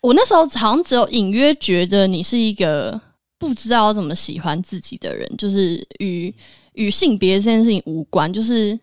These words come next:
无论我可能可以跟你说为什么我觉得你是一个很好的朋友，然后什么原因，所以我很喜欢你，但是你好像就很难认同这件事情，但是我不确定这件事情的根源到底是你不喜欢自己的哪里，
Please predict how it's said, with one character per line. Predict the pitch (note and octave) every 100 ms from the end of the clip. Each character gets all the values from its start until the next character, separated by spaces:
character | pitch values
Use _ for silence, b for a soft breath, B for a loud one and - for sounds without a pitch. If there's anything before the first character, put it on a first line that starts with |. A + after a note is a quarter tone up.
| _ _ -
无 | G#3+ A#3
论 | C#4 A3
我 | E3 D#3 -
可 | -
能 | F3
可 | G3 A3+
以 |
跟 | G3 F#3+
你 | D3
说 | - F3 D#3+ -
为 | -
什 | A3
么 | F3
我 | D3+
觉 | D#3 E3
得 | D#3+ D3+ _ _ _ _ -
你 | F#3+
是 | F3+ A3
一 | G3+
个 | F#3 D#3+ C#3 A#2 F3+
很 | F3+
好 | F#3 D3
的 |
朋 | - E3 E3
友， | E3+ D#3
然 | - E3
后 | F3
什 | E3+
么 | D3+
原 | D#3+ D3+
因， | E3+
所 | F3+ F#3
以 |
我 | D3+
很 | -
喜 | - D#3
欢 | D3 -
你， | - -
但 | G#3+
是 | G#3 A3 G#3+ B B B B B
你 | C4+
好 | C#4+ A3+
像 | C4
就 | D4+
很 | A3+ F3
难 | D3+ D3+ D#3+ - _
认 | A#3+ B3+ E3
同 | F3 D#3+
这 | F3
件 | F3
事 | G3+
情， | - -
但 | B3+
是 | C#4+
我 | G#3+
不 | F#3
确 | - C#4+
定 | C4 B3
这 | C4+
件 | B3 A#3+
事 | B3
情 | G#3 D#3+
的 | D#3 D#3 - b b _
根 | B3+ A#3 B3+
源 | G3 D3+
到 | F3+
底 | D#3
是 | G3+
你 | D#3
不 | -
喜 | G#3 D#3 D3
欢 | D3+
自 | E3+ F#3
己 |
的 | -
哪 | - - -
里， | - -